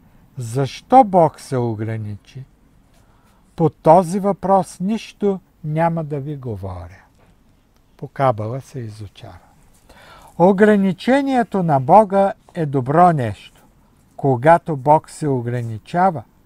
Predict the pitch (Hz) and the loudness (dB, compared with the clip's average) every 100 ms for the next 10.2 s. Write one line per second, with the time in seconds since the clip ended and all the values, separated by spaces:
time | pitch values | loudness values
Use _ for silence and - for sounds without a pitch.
0 | _ _ _ _ _ _ _ 185 226 208 | _ _ _ _ _ _ _ 4 6 4
1 | - 170 135 120 147 175 175 143 117 127 | -4 -4 -4 4 6 6 2 -2 -2 0
2 | 147 - 147 - - 117 110 95 80 _ | 0 0 -10 -12 -12 -10 -10 -12 -18 _
3 | _ _ _ _ _ - 139 120 139 170 | _ _ _ _ _ -10 -6 4 8 8
4 | 208 - 214 180 175 139 107 98 - _ | 4 -2 -6 -4 -4 -4 -6 -12 -20 _
5 | _ - - - - 170 214 190 165 196 | _ -20 -20 -12 -2 4 4 2 2 0
6 | 156 175 196 _ _ _ - 165 143 131 | 6 6 6 _ _ _ -4 -2 2 4
7 | 156 170 - - 160 135 - 127 120 - | 4 2 -10 -8 -6 -6 -10 -12 -12 -12
8 | 156 185 196 185 180 - - 165 147 160 | -6 -4 -2 0 -2 -6 -10 -6 0 2
9 | 156 - 147 127 - 110 147 180 - - | 2 -2 -2 -2 -4 -2 -2 -2 -6 -16
10 | 123 98 | -14 -14